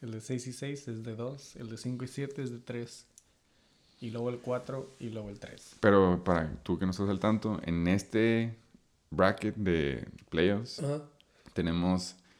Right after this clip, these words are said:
Speaker 2: al reigning champ, que viene siendo el Aquilers.
Speaker 3: Sí.
Speaker 2: Tenemos a los S D B Rebellers, que son ahora sí que los two P champ antes de él.
Speaker 1: Ujú.
Speaker 2: Entonces
Speaker 3: Ujú.
Speaker 2: es el que como que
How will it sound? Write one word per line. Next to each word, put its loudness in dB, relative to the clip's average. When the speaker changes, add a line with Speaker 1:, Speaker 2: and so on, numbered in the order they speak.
Speaker 2:
al -2
reigning 2
champ, -2
que -6
viene -2
siendo -2
el -4
Aquilers. -2
Speaker 3:
Sí. -2
Speaker 2:
Tenemos 0
a -2
los -2
S 0
D 2
B 2
Rebellers, 0
que -6
son -4
ahora -2
sí -8
que -8
los -6
two 0
P 0
champ -2
antes -4
de 0
él. -2
Speaker 1:
Ujú. -8
Speaker 2:
Entonces -4
Speaker 3:
Ujú. -6
Speaker 2:
es -6
el 0
que -16
como -4
que -8